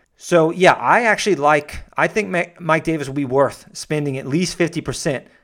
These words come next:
of your fab money on. And I'd argue closer to sixty percent, maybe even seventy percent if you have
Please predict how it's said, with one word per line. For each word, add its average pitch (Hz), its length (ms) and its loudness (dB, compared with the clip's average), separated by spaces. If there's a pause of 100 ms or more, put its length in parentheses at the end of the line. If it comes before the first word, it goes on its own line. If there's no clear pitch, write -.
(180)
of 127 300 4
your 127 100 -2
fab 131 420 2
money 127 440 -6
on. 127 380 -4 (300)
And 113 80 -6
I'd 160 160 2
argue 160 260 4
closer 143 480 -2
to 113 140 -12
sixty 165 400 -6
percent, 127 360 -8
maybe 160 180 -4
even 127 100 -6
seventy 147 300 0
percent 127 340 -8
if 139 160 -6
you 120 80 -10
have 139 420 2